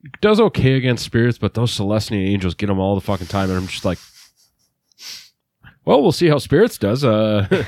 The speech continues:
<laughs> my next one's gonna be the Celestial Angels deck." So, uh, but yeah, so overall, fun weekend.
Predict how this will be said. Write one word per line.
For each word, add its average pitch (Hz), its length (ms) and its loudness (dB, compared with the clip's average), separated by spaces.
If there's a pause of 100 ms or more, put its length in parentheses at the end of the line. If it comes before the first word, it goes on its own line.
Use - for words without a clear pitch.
<laughs> 107 40 -8
my 113 120 -2
next 165 280 0
one's 139 200 -2
gonna 165 220 -2
be 135 120 0
the 139 100 0
Celestial 123 440 -6
Angels 113 420 -2
deck." 98 240 -4
So, 95 300 -4
uh, 117 400 -2 (1080)
but 151 200 4
yeah, 175 220 2
so 117 360 2 (380)
overall, 165 400 4 (160)
fun 196 220 2
weekend. 147 300 0